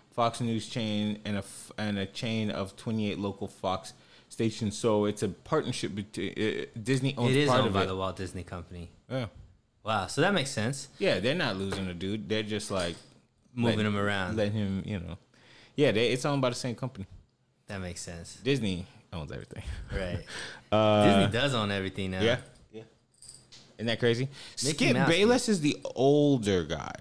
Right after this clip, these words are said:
Speaker 2: Yeah. And then
Speaker 1: The other
Speaker 2: Stephen
Speaker 1: guy
Speaker 2: A.
Speaker 1: is
Speaker 2: Jackson.
Speaker 1: Max Ba-, Bateman?
Speaker 2: Kellerman.
Speaker 1: Kellerman. He got fired.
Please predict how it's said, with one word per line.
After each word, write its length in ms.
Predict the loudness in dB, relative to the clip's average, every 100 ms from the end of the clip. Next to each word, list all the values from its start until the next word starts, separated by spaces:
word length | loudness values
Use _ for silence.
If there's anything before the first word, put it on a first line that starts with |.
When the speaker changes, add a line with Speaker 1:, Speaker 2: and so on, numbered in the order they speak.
| -6
Speaker 2:
Yeah. 240 | -4 -4 -6 -14 _ _ _ -12 -4
And 120 | 0
then 60 | 4
Speaker 1:
The 160 | 4
other 80 | 6 6
Speaker 2:
Stephen 120 | 6
Speaker 1:
guy 60 |
Speaker 2:
A. 100 | 6 6
Speaker 1:
is 80 | 4
Speaker 2:
Jackson. 480 | 4 4 4 2
Speaker 1:
Max 560 | 2 0 -2 -8 -8 -8
Ba-, 600 | -8 -10 -10 -4 -4 -4 -8 -2
Bateman? 360 | -2 0 -2
Speaker 2:
Kellerman. 500 | 0 -2 -2 -6 -10 -14 _ -20 -20 -20 _
Speaker 1:
Kellerman. 560 | -4 2 4 4 4 0
He 300 | 0 4 4
got 220 | 4 2 2
fired. 420 | 4 4 0